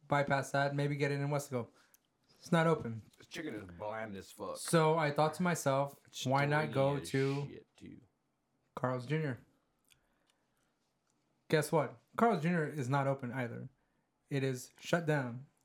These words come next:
Speaker 1: <laughs> It is closed. Did not last long in the Whataburger climate that we live in.
Speaker 2: Nope.
Speaker 1: Or the Church's climate.
Speaker 2: Nope. Motherfuckers
Speaker 1: Or the
Speaker 2: charged too
Speaker 1: Chick-fil-A.
Speaker 2: much.
Speaker 1: Chick-fil-A, Whataburger, Church's.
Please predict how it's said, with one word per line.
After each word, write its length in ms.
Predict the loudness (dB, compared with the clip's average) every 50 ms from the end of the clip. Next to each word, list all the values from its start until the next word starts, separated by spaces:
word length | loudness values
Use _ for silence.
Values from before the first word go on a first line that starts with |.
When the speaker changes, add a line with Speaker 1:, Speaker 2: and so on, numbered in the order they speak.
| -6
Speaker 1:
<laughs> 160 | -2 -2 0 0
It 180 | 0 0 -2
is 120 | -2 -2 -2
closed. 380 | -2 -2 -2 -2 -6 -10 -14 -20 -20 _ _ _ _ _ _ _ _ _ _ _ -2
Did 120 | 0 2
not 200 | 2 2 2 4
last 260 | 4 4 2 2 2 0
long 320 | 2 2 2 0 -2 -4 -4
in 140 | -4 -2
the 480 | -2 0 0 0 0 -2 -2 -2 -4 -6 -10 _ _ 0
Whataburger 440 | 2 2 2 2 0 0 -4 -4 -6
climate 400 | -8 -4 -4 -2 -2 -2 -6 -4 -6
that 80 | -6
we 100 | -6 -4
live 180 | -4 -6 -6 -6
in. 200 | -6 -8 -8 -10 _ _ _ _ -14
Speaker 2:
Nope. 260 | -14 -14 -14 -14 -20 -20 _ _ _ _ _ _ _ 0
Speaker 1:
Or 120 | 0 0
the 100 | 0 -2
Church's 480 | -4 -4 -4 -4 -4 -8 -14 -12 -12 -14
climate. 400 | -14 -10 -8 -8 -6 -8 -8 -8
Speaker 2:
Nope. 180 | -10 -12 -12 -14 -18 _ _ _ _ _ _ -20 _ _ _ -16 -14
Motherfuckers 440 | -12 -12 -10 -12 -12 -12 -12 -10 -8 -2 -2
Speaker 1:
Or 100 | 0 0
the 80 | -2 -2
Speaker 2:
charged 40 |
too 100 | -2 -2
Speaker 1:
Chick-fil-A. 240 | -2 -2 -2 -4 -4
Speaker 2:
much. 140 | -4 -8 -12 -8 2
Speaker 1:
Chick-fil-A, 520 | 2 2 2 4 2 2 4 2 2 0
Whataburger, 640 | 0 0 0 0 2 0 0 0 0 -2 -2 -4 -6 -8 _ _ _ _ _ -2
Church's. 480 | 0 0 0 0 -6 -12 -12 -12 -16